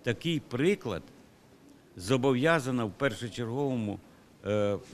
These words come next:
порядку проілюструвати влада, система влади.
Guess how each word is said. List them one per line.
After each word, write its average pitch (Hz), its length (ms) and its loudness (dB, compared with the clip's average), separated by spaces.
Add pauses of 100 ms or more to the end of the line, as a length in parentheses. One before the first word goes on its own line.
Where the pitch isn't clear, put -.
(240)
порядку 151 500 0
проілюструвати 117 960 -4
влада, 90 480 -4 (400)
система 143 520 0
влади. 87 440 -2